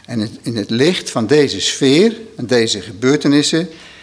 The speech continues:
lezen we dan gelijk in het volgende hoofdstuk, dertien. Op die dag ging Jezus het huis uit en zat bij de zee.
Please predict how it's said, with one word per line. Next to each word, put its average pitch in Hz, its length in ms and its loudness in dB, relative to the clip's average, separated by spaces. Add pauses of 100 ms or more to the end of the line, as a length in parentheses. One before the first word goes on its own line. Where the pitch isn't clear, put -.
(440)
lezen 123 380 0
we 113 60 -6
dan 107 180 0
gelijk 120 400 -2
in 123 60 0
het 95 120 -6
volgende 104 400 0
hoofdstuk, 147 600 -2 (340)
dertien. 131 440 -12 (800)
Op 101 280 0
die 165 180 -2
dag 139 320 0 (480)
ging 110 340 -2
Jezus 151 760 -2
het 107 240 -8
huis 135 460 -2
uit 147 440 -2 (840)
en 104 180 -8
zat 131 380 -4
bij 127 200 0
de 110 120 -6
zee. 101 420 -2